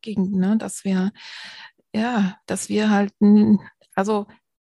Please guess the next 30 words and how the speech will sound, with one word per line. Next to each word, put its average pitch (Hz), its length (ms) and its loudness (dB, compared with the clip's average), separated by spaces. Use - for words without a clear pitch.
es - 180 -4
ist 285 200 -2
schon 330 140 2
in 233 120 4
gewisser 202 320 2
Weise 185 260 0
so, 185 280 -4
denke 196 420 0
ich, - 160 -12
ne, 202 200 0
dass 208 280 -8
jede 196 200 -6
Frau, 196 360 0
die 208 400 -2
schwanger 214 440 4
ist 196 120 -6
und, 208 240 2
und 202 160 0
auch - 220 -6
ein 202 160 4
Baby 202 240 -6
kriegt, - 400 -14
irgendwie 262 480 0
auch - 200 -2
so - 120 0
eine 226 120 8
urschöpferische 220 800 -2
Kraft - 320 -10
hat, 214 160 -6
aber 208 260 0